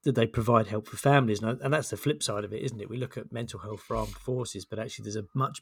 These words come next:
bigger effect s-, that sort of much like any mental he-, mental illness or mental health issue, is, is that you've got your family members as well,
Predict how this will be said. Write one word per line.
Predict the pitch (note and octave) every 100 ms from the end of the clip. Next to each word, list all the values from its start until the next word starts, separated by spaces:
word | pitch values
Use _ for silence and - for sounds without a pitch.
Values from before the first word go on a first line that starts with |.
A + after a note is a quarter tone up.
| _
bigger | - A2+ G#2
effect | G2 - A2+ F#2+ - - - _ _ _ _ _ _ _ -
s-, | - - -
that | - -
sort | - G#2+
of | A2 - _ -
much | E3+ C3+ C3
like | A2+
any | A#2 A2+
mental | G2+ G2+ G2+
he-, | G#2+ - -
mental | A2+ G#2+ G#2+
illness | G#2 G2+ -
or |
mental | G#2+ G#2 G#2
health | G2 A2 - - _ _
issue, | D#3+ C#3 F#2
is, | G2 G2+ - - - _
is | B2+ A2+
that | - -
you've | D#3 B2 A#2+
got | D3
your | A#2+ A2+
family | C3 A2+ G#2+
members | G#2 G2+ G2 G#2
as | G2+
well, | A2+ F#2+ F#2+